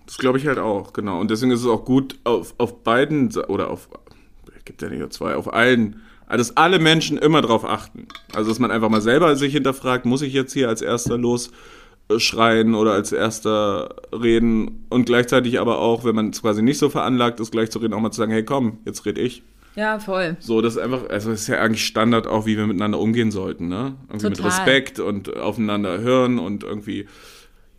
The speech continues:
Speaker 1: zuhören, ja.
Speaker 2: Und natürlich ist, ist das aber auch,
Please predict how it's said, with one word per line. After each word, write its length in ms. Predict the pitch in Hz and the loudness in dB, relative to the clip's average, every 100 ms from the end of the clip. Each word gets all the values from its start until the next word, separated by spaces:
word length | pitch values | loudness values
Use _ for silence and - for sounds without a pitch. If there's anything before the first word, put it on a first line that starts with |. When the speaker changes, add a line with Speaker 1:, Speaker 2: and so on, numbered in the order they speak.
| _ | _
Speaker 1:
zuhören, 560 | - 131 127 123 113 107 | -8 0 2 2 0 0
ja. 360 | 101 98 90 - _ - - - - - | 0 -2 -4 -8 _ -20 -20 -20 -16 0
Speaker 2:
Und 140 | 214 | 2
natürlich 420 | 254 262 320 427 - | 2 4 4 4 2
ist, 160 | 226 | -2
ist 280 | - 226 - | -2 -2 4
das 240 | 277 277 | 4 4
aber 340 | - 214 226 - | 2 4 4 4
auch, 300 | 247 269 | 2 0